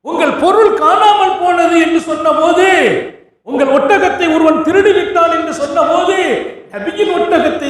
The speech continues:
திருடி விட்டானே, அவன் எல்லாம் நல்லா இருப்பானா?" அப்படிலாம் இல்ல. மீண்டும் அல்லாஹ் எனக்கு கொண்டு தந்தால்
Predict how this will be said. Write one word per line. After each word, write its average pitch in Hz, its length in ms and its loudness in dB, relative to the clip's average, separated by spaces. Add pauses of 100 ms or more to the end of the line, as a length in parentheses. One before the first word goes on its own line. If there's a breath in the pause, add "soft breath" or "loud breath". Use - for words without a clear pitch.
திருடி 277 260 -2
விட்டானே, 247 520 0 (220)
அவன் 214 160 -4
எல்லாம் 262 280 0
நல்லா 233 360 0
இருப்பானா?" 262 400 0 (180)
அப்படிலாம் 330 480 -2
இல்ல. 302 140 -2 (460)
மீண்டும் 277 480 -2
அல்லாஹ் 262 460 0
எனக்கு 233 340 -2
கொண்டு 202 320 -10
தந்தால் 175 680 -6